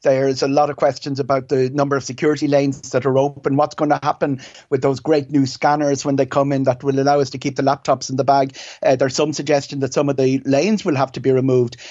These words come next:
The staffing issue, Dublin Airport say they're on top of it.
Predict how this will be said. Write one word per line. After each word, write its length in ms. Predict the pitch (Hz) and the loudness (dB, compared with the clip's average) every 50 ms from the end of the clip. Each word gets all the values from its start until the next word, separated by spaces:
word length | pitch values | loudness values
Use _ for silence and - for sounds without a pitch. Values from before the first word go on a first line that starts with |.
| - - - | -18 -6 -2
The 100 | 147 139 | -2 -2
staffing 440 | - - 180 196 226 - 247 233 233 | 0 0 0 -2 0 0 0 2 2
issue, 340 | 226 214 - 220 208 196 | 2 0 0 -2 -2 -2
Dublin 320 | 170 202 190 185 180 190 180 | 0 0 0 0 0 0 0
Airport 340 | 175 175 - 190 170 165 - | 0 -2 0 0 -2 -2 0
say 160 | - 165 160 | -2 -2 0
they're 160 | 147 160 151 | 0 0 0
on 140 | 147 143 143 | 0 -2 -2
top 240 | - 165 160 - 175 | -2 -2 -2 -2 -4
of 120 | 151 - | -4 0
it. 200 | 165 151 143 - | -2 -2 -2 -4